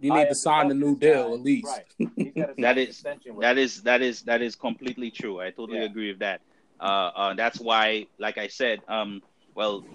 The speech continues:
Speaker 3: to, to, to kind of finish what I was saying before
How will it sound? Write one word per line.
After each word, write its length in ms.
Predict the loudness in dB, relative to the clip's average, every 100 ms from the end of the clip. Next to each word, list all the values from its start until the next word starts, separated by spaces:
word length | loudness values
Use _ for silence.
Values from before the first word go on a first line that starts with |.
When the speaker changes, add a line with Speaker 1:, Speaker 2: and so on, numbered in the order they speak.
| -10
Speaker 3:
to, 240 | -6 -6 -10 -8
to, 400 | -6 -4 -6 -12
to 100 | _ -8
kind 220 | -2 0
of 80 | 0
finish 340 | 0 0 0
what 180 | -2 0
I 100 | 0
was 180 | -2 -6
saying 400 | -4 0 0 0
before 600 | -4 -6 -2 0 0 -2